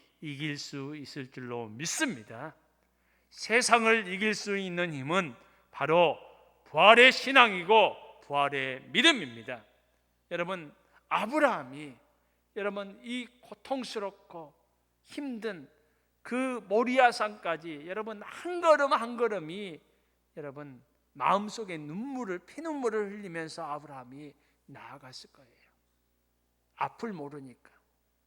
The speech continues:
그럴 때 이 부활의 신앙을 가지고, 믿음을 가지고 아브라함이 나아갔을 때 성경이 이렇게 얘기합니다. 하나님께서 아브라함에게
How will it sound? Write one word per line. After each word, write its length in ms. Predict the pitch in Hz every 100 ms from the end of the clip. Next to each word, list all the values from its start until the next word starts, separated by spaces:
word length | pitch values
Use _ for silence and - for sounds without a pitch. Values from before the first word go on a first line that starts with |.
| _ _ _ _ _ _ _
그럴 240 | - 147 139
때 140 | 147
이 160 | 147 160
부활의 440 | 165 160 175 175
신앙을 380 | 170 175 160 160
가지고, 580 | 151 147 143 147 143 135 _ _ -
믿음을 400 | 196 214 214 202
가지고 520 | 151 139 139 151 135 _ _ -
아브라함이 500 | 151 156 165 151 147
나아갔을 480 | 139 139 135 139 131
때 100 | 139
성경이 440 | - 220 208 185
이렇게 500 | 160 156 160 143 143 147
얘기합니다. 640 | 135 127 120 117 107 117 _ _ _
하나님께서 840 | - 202 175 156 143 143 - 147
아브라함에게 720 | 135 131 131 123 120 107 117